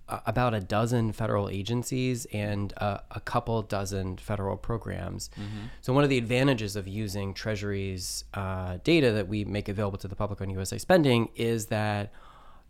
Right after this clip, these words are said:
Speaker 1: the, the fact that there are twelve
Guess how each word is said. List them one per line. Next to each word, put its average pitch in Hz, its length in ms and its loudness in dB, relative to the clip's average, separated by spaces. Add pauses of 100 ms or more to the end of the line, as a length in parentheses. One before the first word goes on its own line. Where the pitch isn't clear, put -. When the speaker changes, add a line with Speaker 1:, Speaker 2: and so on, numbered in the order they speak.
(240)
Speaker 1:
the, 117 300 0
the 120 200 2
fact 160 600 0
that 113 160 -2
there 117 160 4
are 110 40 4
twelve 113 680 0